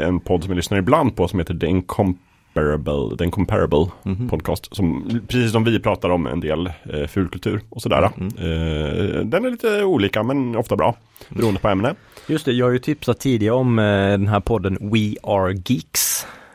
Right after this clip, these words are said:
Speaker 2: Ja.
Speaker 3: Ehm, som han, den här regissören A J White, eh, producerar. Där, där, och där tar de upp olika, de har så här s-, skräck, eh, skräckfilmsspecialer och så här, eh, corny slasher-specialer där de,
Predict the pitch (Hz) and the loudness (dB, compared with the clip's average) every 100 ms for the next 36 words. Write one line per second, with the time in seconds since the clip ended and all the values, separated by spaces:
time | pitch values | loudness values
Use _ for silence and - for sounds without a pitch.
0 | - 104 101 101 95 95 92 95 113 110 | -6 0 2 4 2 2 0 -2 0 2
1 | 107 104 104 98 101 123 - 98 98 104 | 2 2 2 2 2 0 2 2 4 4
2 | 98 104 98 95 95 127 - - - - | 2 2 2 2 2 0 -6 -4 -4 -4
3 | - 101 87 87 87 - 120 104 65 82 | 0 2 2 2 0 0 2 2 0 -4
4 | - - 101 107 117 107 104 101 104 110 | -10 -4 0 2 2 2 2 2 2 0
5 | 104 117 104 98 - - 113 92 - 95 | 2 2 4 2 0 0 2 2 0 2
6 | 85 80 78 82 80 78 78 57 - - | 4 4 4 2 -2 -4 -4 -4 -6 -14
7 | - - - - _ - 80 76 - - | -12 -8 -2 -2 _ -2 2 2 2 -2
8 | 113 - - 95 90 90 92 - - - | -2 -2 0 2 2 0 -4 -6 -8 -6
9 | 92 117 139 139 131 135 123 113 104 95 | -4 -2 0 0 0 0 0 0 0 2
10 | 95 92 95 85 - - - - - - | 0 0 -2 -4 -6 -20 -18 -20 -18 -6
11 | 90 85 - - 92 92 _ - 120 104 | -4 -4 -6 -10 -12 -14 _ -2 2 2
12 | 101 - 113 107 - - 98 90 87 - | 2 0 0 0 -2 0 2 2 0 0
13 | 98 107 110 127 123 117 110 104 104 | -2 2 2 4 2 2 2 4 2